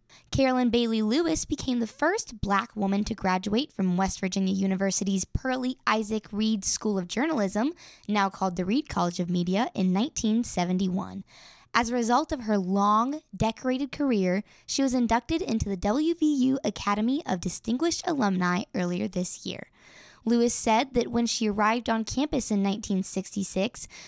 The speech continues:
she was one of very few Black students at W V U. She said she often thought of the quote, "Look for the helpers" from Mister Rogers' Neighborhood while navigating campus. Lewis later met Fred Rogers, the show's host, while working for the public broadcasting system.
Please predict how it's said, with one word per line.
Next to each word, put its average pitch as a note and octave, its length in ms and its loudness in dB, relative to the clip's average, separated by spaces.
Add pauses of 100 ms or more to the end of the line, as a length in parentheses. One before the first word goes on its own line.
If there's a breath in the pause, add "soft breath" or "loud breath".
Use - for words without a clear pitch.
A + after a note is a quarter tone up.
(140 loud breath)
she - 200 0
was C4+ 180 2
one B3 360 2
of C4 260 -2
very D4 440 0
few C4 400 0
Black G3+ 440 -2
students F3+ 420 -2
at G3+ 120 -6
W F3+ 340 0
V F3 100 -4
U. F3+ 460 -6 (360 loud breath)
She - 200 -2
said C#4+ 240 0
she - 280 -2
often F#4 360 0
thought - 260 -2
of F#3+ 140 -4
the G3 80 -2
quote, F#3+ 340 0 (220)
"Look A#3 180 -6
for D4 160 -4
the D4 80 0
helpers" - 600 -4
from G3+ 180 2
Mister A3 320 2
Rogers' G#3 420 0
Neighborhood F3+ 600 -2
while F#3 120 0
navigating F3+ 640 -2
campus. - 580 -10 (600 loud breath)
Lewis D4 360 2
later C4+ 300 2
met A3+ 400 2
Fred F3 360 -2
Rogers, F#3 560 -2
the G3+ 120 -2
show's F3+ 360 0
host, G3 420 0
while A3 180 2
working B3+ 380 -2
for - 100 -4
the C#4+ 80 0
public A3 400 -2
broadcasting F3+ 720 -6
system. - 520 -10